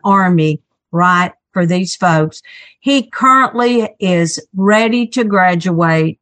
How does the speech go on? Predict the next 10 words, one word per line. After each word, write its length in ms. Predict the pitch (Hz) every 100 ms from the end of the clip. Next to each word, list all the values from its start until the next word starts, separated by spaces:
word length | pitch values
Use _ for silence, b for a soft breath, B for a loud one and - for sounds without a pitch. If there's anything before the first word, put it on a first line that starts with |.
| _
from 320 | - 175 170
the 280 | 170 165 -
N 160 | 196 202
F 160 | 220 -
B 200 | 202 208
Center 640 | 202 - 185 180 175 175
in, 360 | 180 165 156 156 -
in 180 | 170 151
Ruston, 540 | 156 185 - 240 233
Louisiana. 1040 | 226 220 226 220 233 226 170 165 160 165